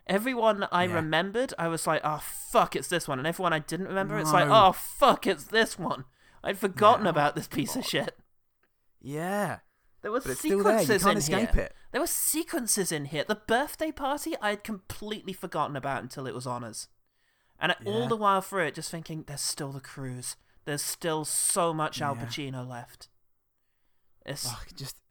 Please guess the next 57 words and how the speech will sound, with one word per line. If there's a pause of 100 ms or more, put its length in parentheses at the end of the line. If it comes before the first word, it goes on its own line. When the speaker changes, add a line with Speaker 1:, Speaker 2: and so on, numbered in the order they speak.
(160)
Speaker 1:
oh
my (100)
God. (680)
There's
Speaker 2:
it's
Speaker 1:
more.
Speaker 2:
just (420)
embarrassing. (200)
Speaker 1:
If
I
ask
you
to
name
something
that
really
fucking
irritated
you
and
was
painful
to
watch, (340)
I
mean,
for
one
thing,
our
memory
does
once
again
kick
in
because
it
has
been
ten
weeks
since (520)
Grown
Ups
Two. (380)
But
real
quick,
stream
of
Speaker 2:
Yeah.
Speaker 1:
consciousness,
Grown
Ups
Two,